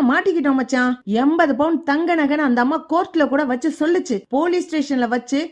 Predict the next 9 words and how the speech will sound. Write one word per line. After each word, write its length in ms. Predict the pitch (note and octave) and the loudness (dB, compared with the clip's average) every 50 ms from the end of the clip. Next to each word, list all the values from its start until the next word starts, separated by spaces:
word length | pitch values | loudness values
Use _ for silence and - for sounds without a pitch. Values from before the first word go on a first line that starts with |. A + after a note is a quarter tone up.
| - _ _ _ _ _ | -12 _ _ _ _ _
எண்பது 340 | G3 A#3 B3+ C#4+ E4+ E4+ C4+ | -2 0 2 2 2 2 2
பவுன் 220 | C#4 C#4+ B3+ A3 | 0 0 0 0
தங்க 260 | - C4 C#4 D#4+ E4+ F4+ | 0 -2 -2 -2 -2 -2
நகை 200 | E4+ D4 C#4 B3+ | -2 -2 0 2
வேணும்னு 420 | A3+ C4 D#4 D#4+ D#4+ F4 E4+ C#4+ | 2 2 2 2 0 0 -2 -2
கேட்டிருக்கு. 400 | - E4 F4 D4 E4 A#3+ A3+ G3 F#3+ - - A#3+ | -2 -4 -2 -2 -4 -4 -4 -6 -8 -6 -4 -2
கவரிங் 380 | A3+ A#3 C#4 D#4+ D#4+ D#4 D4+ | 0 0 0 0 2 2 2
நகையை 300 | C#4+ B3 A#3 B3 A#3+ A#3 A#3+ | 2 2 2 2 2 2 0
கொடுத்தா, 360 | C#4 C#4 D4+ D#4 - C#4 C4 | 0 -2 -2 0 0 0 0